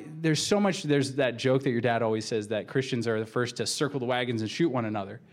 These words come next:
The reason why people do that is because, again, they don't have enough knowledge of what are we for?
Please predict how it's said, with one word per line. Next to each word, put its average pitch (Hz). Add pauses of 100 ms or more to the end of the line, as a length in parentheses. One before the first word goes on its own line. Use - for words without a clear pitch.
(760)
The 151
reason 254
why 196 (100)
people 226
do 180
that 151
is 165
because, 160
again, 170
they 147
don't 170
have 180
enough 170
knowledge 143
of 131 (220)
what 208
are 269
we 240
for? 240